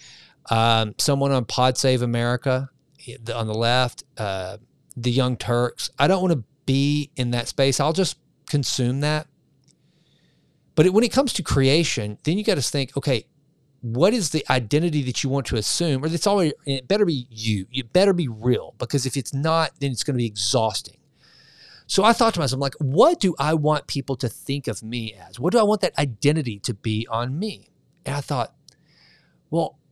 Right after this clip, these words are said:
I'm a, I want positivity. I want people to come listen to this show and feel better when they have listened to it than they felt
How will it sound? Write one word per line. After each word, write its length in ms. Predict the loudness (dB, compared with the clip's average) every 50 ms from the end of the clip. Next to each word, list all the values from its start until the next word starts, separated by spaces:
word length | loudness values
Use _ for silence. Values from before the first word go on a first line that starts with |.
| _ _ _ _ _ _ -4
I'm 260 | 0 2 2 2 2 2
a, 140 | 0 -2 _ _ _ _ -4
I 80 | -2 -2
want 320 | 0 2 2 0 0 -2
positivity. 720 | -4 0 2 2 2 2 0 -6 -6 -8 -10 -10 -10 -8 -2
I 100 | 2 4
want 260 | 4 4 4 2 0 -4
people 340 | -2 0 0 0 0 -2
to 120 | -2 -2 -4
come 280 | -4 -2 -2 -2 -2 -2 -6 -10 _ -4
listen 340 | 0 4 4 4 4 2 0
to 80 | 0 2
this 140 | 2 2
show 380 | 2 2 2 2 4 2 2 2 0
and 140 | -2 -2 0 4
feel 300 | 6 8 8 6 4 0 _ _
better 340 | 2 4 4 6 6 4 4
when 220 | 4 2 0 0
they 320 | 2 2 4 4 2 0 -4 _ _ _
have 320 | -8 -2 0 0 0 0 -4 _
listened 380 | -4 0 0 0 0 0 -2 -2
to 120 | -2 -2
it 120 | -2 -2 -2
than 80 | -4 -2
they 120 | -2 -4
felt 400 | -4 -2 0 0 0 0 0 -4